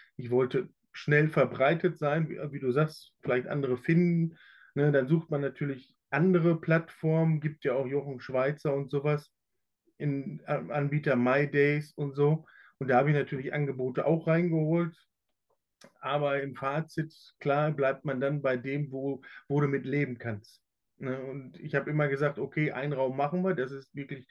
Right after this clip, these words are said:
der Anfängerraum, habe ich immer gesagt, um die Leute zu locken,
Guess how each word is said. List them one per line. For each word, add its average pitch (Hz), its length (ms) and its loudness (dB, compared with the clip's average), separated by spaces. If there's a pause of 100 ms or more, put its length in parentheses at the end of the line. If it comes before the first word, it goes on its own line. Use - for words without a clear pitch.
(240)
der 131 140 -2
Anfängerraum, 160 720 0
habe 147 140 0
ich 156 60 -2
immer 147 160 -4
gesagt, 143 320 -2 (200)
um 156 160 4
die 135 80 -2
Leute 139 360 2
zu - 160 -8
locken, 160 460 0